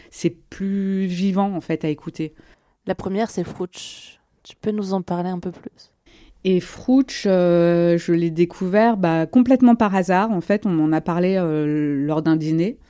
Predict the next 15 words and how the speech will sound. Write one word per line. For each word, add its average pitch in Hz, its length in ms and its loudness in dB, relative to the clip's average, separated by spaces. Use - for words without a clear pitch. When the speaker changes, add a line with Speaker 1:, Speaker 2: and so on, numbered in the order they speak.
Speaker 1:
Ça - 220 -8
m'a 147 180 -2
bien 175 380 -2
rythmé, 196 520 0
en 180 120 -4
tout 165 160 -10
cas. 185 220 -4
Euh, 151 220 -6
enfin, 156 160 -8
ça 147 140 -8
m'a 147 100 -6
fait 185 240 -4
<laughs> - 360 -10
bien 190 180 -4
rire 185 320 -4